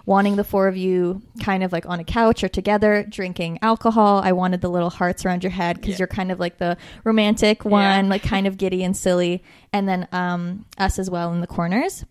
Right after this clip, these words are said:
Speaker 1: But she did it so quickly. Um, and she gave me a rough copy within, like, a couple of days.
Speaker 2: Yeah,
Speaker 1: So
Speaker 2: I've heard, like, it only took a week or so,
Speaker 1: It
Speaker 2: right?
Speaker 1: took, like, a week.
Speaker 2: Yeah.
Speaker 1: I was so happy 'cause I gave her a month.
Speaker 2: Yeah.
Speaker 1: And no, um, I know Chayla really liked it as well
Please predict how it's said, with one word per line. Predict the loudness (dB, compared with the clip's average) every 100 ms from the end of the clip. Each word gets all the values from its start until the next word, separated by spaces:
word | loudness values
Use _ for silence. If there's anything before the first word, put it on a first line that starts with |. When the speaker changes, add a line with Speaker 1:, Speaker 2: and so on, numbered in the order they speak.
| -2
Speaker 1:
But | -2
she | 0 0 4
did | 4
it | 2
so | 0 0 0
quickly. | 0 -2 0 0 0 -2 _ _ _ _
Um, | -2 0 0 0
and | 0
she | 0
gave | 2
me | 4 4
a | 4
rough | 2 0 -4 -12
copy | -4 -4 -2 0 0
within, | -2 -2 -2
like, | -2
a | -6
couple | -10 -6 -4
of | -4
days. | -4 -4 -4 -6 -8 -14
Speaker 2:
Yeah, | -6 0
Speaker 1:
So | 2
Speaker 2:
I've | 0
heard, | -4
like, | -6
it | -8 -6
only | -6 -8
took | -8 -10
a |
week | -8 -10 -10
or | -12
so, | -12 -10
Speaker 1:
It | -6
Speaker 2:
right? | -4 -2
Speaker 1:
took, |
like, | 0
a | 0
week. | 2 2 0
Speaker 2:
Yeah. | -2 -4 -4 -6 _ _ _
Speaker 1:
I | 0
was | 2 2
so | 0
happy | 2 2 2
'cause | 0 0
I |
gave | 0 0 0
her |
a | 0
month. | 0 -2 -2 -6 -8
Speaker 2:
Yeah. | -6 -8 -10 -14 _ _ _
Speaker 1:
And | -4 0 0 -2 -4
no, | 2 4 6 4
um, | 2 -2 -2 -2
I | 0
know | 0
Chayla | 0 0 0 0
really | -2
liked | -2 -4 -4
it | -6
as | -4
well | -4 -4 -4 -4